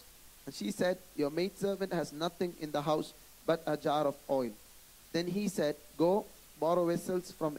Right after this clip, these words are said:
everywhere, from all your neighbors, empty vessels. Do not gather just a few. And when you have come in, you shall shut the door behind you and your sons. Then pour it into all those vessels and set aside the full ones." So she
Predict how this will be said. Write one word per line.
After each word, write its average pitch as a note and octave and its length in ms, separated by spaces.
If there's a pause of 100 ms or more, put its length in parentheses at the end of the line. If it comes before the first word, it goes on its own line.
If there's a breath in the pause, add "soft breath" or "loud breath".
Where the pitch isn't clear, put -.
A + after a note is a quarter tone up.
everywhere, C3+ 460 (560)
from D3+ 160 (120)
all F#3 200
your F#3 140
neighbors, D#3+ 400 (240)
empty E3 300
vessels. C#3 280 (400)
Do D3+ 140
not E3+ 160
gather D#3+ 240 (100)
just D3+ 220
a C3+ 100
few. B2 140 (580)
And C3+ 140
when E3 160
you F3+ 180
have E3 240
come G#3 140
in, E3+ 180 (640)
you G3 100
shall G#3+ 160
shut G3+ 300
the G3+ 200
door F#3+ 140
behind F3+ 460
you B2+ 180 (260)
and D#3 160
your E3+ 220
sons. C3 220 (640)
Then C#3+ 260
pour F#3+ 240
it F#3+ 100 (280)
into D#3+ 180
all F#3 260 (120)
those F3 140 (120)
vessels D#3+ 340 (360)
and C3+ 200
set F3+ 120 (100)
aside E3 380
the D#3 180
full D#3+ 260
ones." - 240 (760)
So G#3+ 180 (400)
she G#3 200